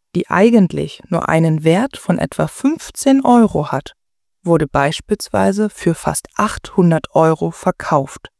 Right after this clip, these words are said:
Das ist eine große Summe für solch eine kleine Münze. Niue hat diese besondere Marketingidee entwickelt, um die Insel bekannter zu machen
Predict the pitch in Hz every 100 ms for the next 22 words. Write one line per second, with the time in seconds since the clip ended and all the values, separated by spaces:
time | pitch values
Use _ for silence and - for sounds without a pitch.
0 | _ _ - 208 202 - 170 165 - 185
1 | 240 - 208 202 175 151 156 _ - 165
2 | 160 156 156 160 160 - - 160 160 160
3 | 160 160 - 160 160 _ _ _ _ _
4 | _ _ _ _ 190 190 214 269 403 -
5 | 196 185 180 165 165 165 196 240 190 170
6 | 156 156 175 - 180 - 151 165 - 147
7 | 156 - 190 233 - _ _ _ _ -
8 | 277 302 262 185 185 190 185 202 - 220
9 | 202 156 - 151 147 151 - 160